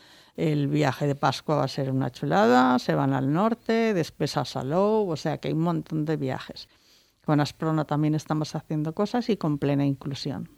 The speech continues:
O sea que lo tenemos todo como muy, muy organizado. Eso con las entidades.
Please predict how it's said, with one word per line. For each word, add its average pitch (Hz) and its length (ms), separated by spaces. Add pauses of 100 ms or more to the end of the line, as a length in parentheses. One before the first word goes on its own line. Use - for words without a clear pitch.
(180)
O 175 60
sea 156 280
que 160 140 (240)
lo 185 100
tenemos 185 320
todo 226 240
como 185 240
muy, 185 640
muy 180 340
organizado. 135 760 (420)
Eso 247 240
con 220 120
las 147 180
entidades. 143 720